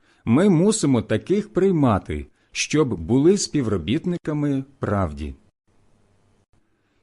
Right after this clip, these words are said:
Я писав до церкви, але Діотреф,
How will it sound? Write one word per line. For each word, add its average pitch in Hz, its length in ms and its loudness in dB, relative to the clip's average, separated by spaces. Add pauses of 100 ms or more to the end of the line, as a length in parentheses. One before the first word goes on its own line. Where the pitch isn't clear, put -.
(140)
Я 143 240 2
писав 208 460 0
до 110 100 0
церкви, 92 600 -4 (600)
але 151 240 2
Діотреф, 156 640 2